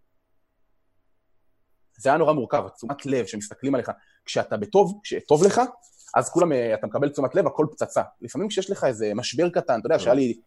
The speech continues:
Speaker 1: שנפרדתי מהאקסיט שלי, והיה לי חרא, והיה לי קשה, ו-, ו-, ו-, והיה לי תקופה נוראית. לא רציתי שאף אחד ידבר איתי, רציתי ללכת ול-, ו-, ופשוט לעשות את הדברים שלי, ולא רציתי
Speaker 2: כן.
Speaker 1: תשומת לב מאף אחד.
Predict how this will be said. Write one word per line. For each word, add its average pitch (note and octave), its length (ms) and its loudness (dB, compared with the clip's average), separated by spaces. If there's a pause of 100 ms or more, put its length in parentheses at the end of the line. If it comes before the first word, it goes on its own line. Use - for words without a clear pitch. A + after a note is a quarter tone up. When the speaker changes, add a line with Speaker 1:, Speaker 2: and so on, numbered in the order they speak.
Speaker 1:
שנפרדתי A#2 1040 0
מהאקסיט A#2 420 0
שלי, G2+ 280 -6
והיה G2+ 120 2
לי B2 240 -2
חרא, G2+ 520 0
והיה G#2 140 -2
לי B2 200 -4
קשה, - 500 -2
ו-, G2+ 60 -6
ו-, G2 140 -8
ו-, G2 140 -12 (320)
והיה A#2 100 0
לי A#2+ 260 -4
תקופה - 320 -4
נוראית. A#2 400 0 (420)
לא D3 120 6
רציתי F3+ 200 0
שאף F#3+ 200 6
אחד F#3 120 4
ידבר F3+ 240 6
איתי, G3 180 2
רציתי A#2+ 240 0
ללכת D3 340 6
ול-, B2+ 180 4 (220)
ו-, A#2 220 4
ופשוט G#2+ 320 -10
לעשות C3+ 160 -8
את - 40 -2
הדברים C3+ 340 0
שלי, E3+ 280 2
ולא C3+ 140 4
רציתי D#3 160 -4
Speaker 2:
כן. F#2 40 -8
Speaker 1:
תשומת C#3 240 -2
לב C3 120 -2
מאף A#2 220 -2
אחד. G2 180 -6